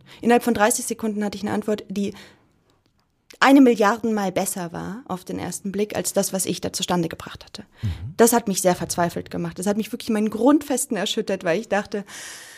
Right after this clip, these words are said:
Speaker 1: „Ah, wofür braucht es mich an dieser Stelle noch?“ So.
Speaker 2: Ja, ja, sehr
Speaker 1: Und
Speaker 2: gut.
Speaker 1: dann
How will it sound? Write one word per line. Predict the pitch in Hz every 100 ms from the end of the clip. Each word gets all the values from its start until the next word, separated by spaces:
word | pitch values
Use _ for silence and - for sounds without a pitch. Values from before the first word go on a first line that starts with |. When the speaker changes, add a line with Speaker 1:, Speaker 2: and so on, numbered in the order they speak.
| - - - 240
Speaker 1:
„Ah, | 285 339 349 311 269 247 240
wofür | 320 320 277 277
braucht | 277 220 254 254
es | 220 220
mich | 190 208 208
an | 202
dieser | 190 190 185
Stelle | - 180 180 170
noch?“ | 185 165 - - _
So. | - 156
Speaker 2:
Ja, | 202 - - -
ja, | 139 156 - _ -
sehr | 135
Speaker 1:
Und | 233
Speaker 2:
gut. | 113
Speaker 1:
dann | 202 233 302